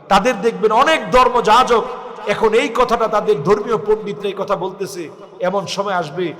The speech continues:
ঘটি বাটি সব রেখে আমাদের পালাতে হবে, কিছু নিতে পারবো না,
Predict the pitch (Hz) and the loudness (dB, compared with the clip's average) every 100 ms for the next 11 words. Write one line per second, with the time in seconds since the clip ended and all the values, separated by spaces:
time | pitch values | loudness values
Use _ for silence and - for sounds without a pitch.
0 | - - 131 180 202 202 185 185 - 160 | -16 -16 -6 -4 -4 -4 -4 -4 -6 0
1 | 190 196 185 151 170 - 156 - - 185 | 2 2 0 -4 -10 -10 -12 -12 -16 -14
2 | 143 156 170 160 156 151 156 160 151 151 | -8 -6 -6 -6 -4 -2 -2 -4 -8 -8
3 | 143 - - - 254 247 233 180 190 160 | -12 -18 -20 -14 -12 -10 -12 -10 -6 -4
4 | 151 156 156 | -4 -6 -8